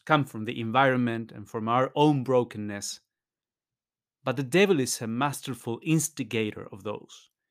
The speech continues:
He's a propaganda genius and knows how to exploit our weak spots. So our only real defense is to have someone stronger than him guard our palace. When you have Christ with you,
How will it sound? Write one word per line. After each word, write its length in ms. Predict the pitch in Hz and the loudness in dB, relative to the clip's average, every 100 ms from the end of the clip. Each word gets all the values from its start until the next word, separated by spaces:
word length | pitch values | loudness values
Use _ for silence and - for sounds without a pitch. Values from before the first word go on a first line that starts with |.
| _ _ _ _ _ _ | _ _ _ _ _ _
He's 220 | - 120 | -18 -10
a 60 | 131 | -10
propaganda 680 | - 147 143 139 127 127 117 | -4 -2 0 2 2 2 -2
genius 540 | 104 131 110 - - | 0 0 -2 -6 -8
and 180 | 113 107 _ _ | -8 -8 _ _
knows 420 | 120 127 147 156 - | -2 6 8 6 2
how 160 | 139 | -6
to 220 | 135 123 | -6 -4
exploit 680 | 120 - - 147 143 127 101 _ - | -4 -6 -8 0 2 2 -2 _ -10
our 160 | 110 107 | -8 -4
weak 220 | 113 110 | -4 -6
spots. 560 | - 107 110 - - _ _ _ _ _ _ _ _ | -8 -8 -10 -14 -18 _ _ _ _ _ _ _ _
So 260 | - 139 | 0 0
our 220 | 156 135 - - | 2 0 -4 2
only 380 | 185 208 196 | 4 6 4
real 320 | 165 147 143 120 | 2 2 2 0
defense 840 | 107 - - 147 107 95 - - _ _ | -6 -6 0 0 -2 -8 -12 -16 _ _
is 240 | - 117 | -12 -10
to 140 | - 101 | -12 -12
have 240 | 117 110 | -10 -4
someone 480 | - - 160 147 131 | -2 2 2 2 0
stronger 580 | - - 165 156 127 107 | -2 0 4 4 4 -2
than 160 | 104 | -6
him 400 | 104 - 95 92 - _ _ _ _ _ - | -12 -14 -12 -12 -14 _ _ _ _ _ -12
guard 400 | 113 127 127 120 - | -2 2 4 2 -2
our 140 | 110 | -6
palace. 600 | 101 - 127 98 - - _ _ _ _ _ _ _ _ _ _ _ _ _ _ - | -6 -4 -4 -4 -10 -14 _ _ _ _ _ _ _ _ _ _ _ _ _ _ -8
When 120 | 123 | -4
you 80 | 131 | -4
have 200 | 120 - | -6 -4
Christ 420 | - 147 143 - | 4 4 4 0
with 200 | 156 147 | 0 0
you, 260 | 113 101 | 0 -6